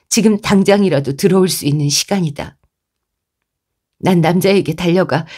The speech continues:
지갑에 있는 일만 원짜리 지폐를 전부 쥐어주며 복도로 밀어붙였다. "남편이 오고 있어.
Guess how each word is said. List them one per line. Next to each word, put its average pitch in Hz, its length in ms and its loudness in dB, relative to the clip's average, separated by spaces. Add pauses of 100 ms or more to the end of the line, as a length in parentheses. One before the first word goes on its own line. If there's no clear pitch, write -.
(160)
지갑에 180 380 0
있는 180 280 -2
일만 190 340 2
원짜리 143 460 -2
지폐를 135 440 -4
전부 175 420 0
쥐어주며 143 580 0 (240)
복도로 - 400 -4
밀어붙였다. 165 840 -2 (1600)
"남편이 226 460 0
오고 196 220 0
있어. - 400 -4